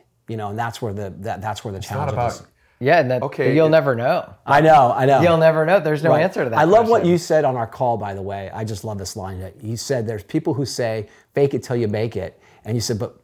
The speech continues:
Speaker 1: if they made it, maybe they weren't faking it." <laughs>
Speaker 3: Yeah, it's impossible to
Speaker 1: Right, right.
Speaker 3: You know, look, I mean, the steps we need to take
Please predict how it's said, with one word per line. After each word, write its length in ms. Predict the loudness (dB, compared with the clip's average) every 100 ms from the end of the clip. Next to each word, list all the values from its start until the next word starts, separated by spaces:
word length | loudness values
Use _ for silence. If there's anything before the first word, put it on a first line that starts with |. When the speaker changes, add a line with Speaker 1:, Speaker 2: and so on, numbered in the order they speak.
| _
Speaker 1:
if 160 | -6 -2
they 80 | 0
made 240 | 2 2
it, 240 | 2 -6 -8
maybe 200 | -4 -2
they 80 | -2
weren't 200 | -6 -4
faking 300 | -4 -4 -10
it." 160 | -12 -2
<laughs> 280 | 0 2 4
Speaker 3:
Yeah, 160 | 4 4
it's 100 | 2
impossible 640 | 0 2 2 2 2 2
to 160 | 2 -4 -6
Speaker 1:
Right, 380 | 2 4 4 0 -4
right. 160 | 2 4
Speaker 3:
You 80 | 4
know, 160 | 2
look, 320 | 2 -2 -4 -8 -4
I 100 | -2
mean, 220 | -2 -4 -6 -8 -18 -20 -16
the 300 | -8 -6 -6
steps 680 | -8 -14 2 2 2 -4 -6
we 180 | -4
need 220 | -4 -6 -8
to 80 |
take 560 | -10 -6 -6 -6 -8